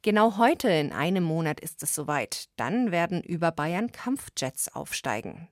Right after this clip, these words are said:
Denn dann beginnt das Luftwaffenmanöver Air Defender. Das tagelange Manöver gilt als größte Luftverlegeübung seit Bestehen der nato.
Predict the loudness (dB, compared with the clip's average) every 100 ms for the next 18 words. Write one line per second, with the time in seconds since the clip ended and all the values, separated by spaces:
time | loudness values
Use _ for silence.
0 | _ -12 -10 -6 -4 -2 -2 0 -2 -2
1 | -2 -2 2 2 4 2 4 4 4 4
2 | 2 2 0 0 -2 -2 -2 -4 -12 _
3 | -16 -12 -12 -10 -4 4 6 8 6 6
4 | 4 4 4 6 4 2 -4 -4 -6 -6
5 | -2 0 0 0 0 0 -4 -4 -2 0
6 | 0 0 -2 -2 0 0 0 -2 -2 -4
7 | -2 -2 0 0 -2 -6 -12 -14